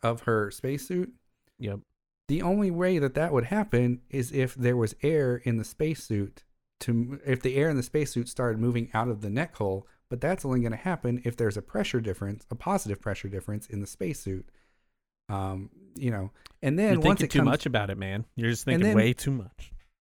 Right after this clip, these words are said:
Speaker 1: And some of it should be absorbed in the fabric of her spacesuit. I don't think there's just a giant puddle, puddle of blood, like, waiting to come out.
Speaker 2: You
Speaker 1: But
Speaker 2: think would have been
Speaker 1: also
Speaker 2: coming out where the puncture was.
Speaker 1: Right. And then once it does come out,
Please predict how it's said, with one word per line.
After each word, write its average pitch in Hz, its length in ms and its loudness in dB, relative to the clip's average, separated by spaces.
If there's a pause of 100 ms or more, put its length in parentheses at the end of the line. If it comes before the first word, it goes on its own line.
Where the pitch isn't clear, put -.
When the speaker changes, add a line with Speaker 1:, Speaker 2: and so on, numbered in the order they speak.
(360)
Speaker 1:
And 160 120 2
some 226 220 4
of 196 100 6
it 139 140 6
should 147 180 -2
be 143 140 4
absorbed 113 500 4
in 104 100 4
the 98 80 0
fabric 113 400 2
of 98 100 0
her 95 80 -4
spacesuit. 117 600 0
I 107 80 2
don't 120 160 0
think 123 140 2
there's 107 140 0
just 104 200 -6
a 107 100 -4
giant 104 500 0
puddle, 107 280 2 (100)
puddle 113 340 2
of 90 160 -4
blood, 98 560 0
like, 95 200 -4
waiting 101 380 0
to 92 60 -2
come 95 240 -4
out. 113 280 0 (240)
Speaker 2:
You 139 120 2
Speaker 1:
But 139 80 4
Speaker 2:
think 160 120 6
would 151 100 8
have 135 100 4
been 127 120 6
Speaker 1:
also 113 120 2
Speaker 2:
coming 123 240 4
out 113 240 2
where 113 180 0
the 98 140 -8 (140)
puncture 107 420 0
was. 87 460 -12 (320)
Speaker 1:
Right. 359 420 2 (920)
And 208 180 2
then 226 440 2 (580)
once 165 320 2
it 113 180 -2
does 143 240 4
come 214 220 2
out, 240 180 2